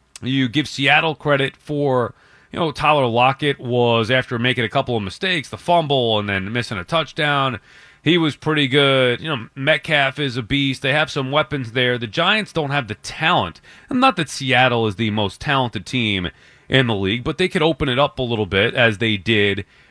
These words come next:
more so than the Giants. I mean, Daniel Jones did try to throw the football thirty-one times, but, you know, seventeen of thirty-seven for Jones overall, and didn't make any mistakes, but also didn't make anything happen, which is kind of,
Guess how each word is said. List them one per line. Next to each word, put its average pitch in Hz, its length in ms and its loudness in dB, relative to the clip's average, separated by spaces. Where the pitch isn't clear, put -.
more 131 260 2
so 127 240 2
than 113 180 2
the 98 60 -2
Giants. 110 540 2
I 117 40 -4
mean, 107 200 -2
Daniel 113 280 0
Jones 110 360 -2
did 127 160 0
try 117 200 2
to 110 60 0
throw 120 180 0
the 107 100 -4
football 113 360 -2
thirty-one 107 560 -2
times, 104 480 2
but, 98 240 2
you - 40 -2
know, 190 340 0
seventeen 175 600 0
of 143 120 -4
thirty-seven 156 600 0
for 139 160 -6
Jones 139 340 0
overall, 127 600 2
and 127 320 -2
didn't 156 160 -2
make 185 220 0
any 170 160 -2
mistakes, 190 420 -2
but - 160 -4
also 165 220 -2
didn't 165 160 -4
make 160 160 -2
anything 147 320 -2
happen, 156 420 -2
which 135 180 -6
is 120 120 -8
kind 185 400 0
of, 143 400 2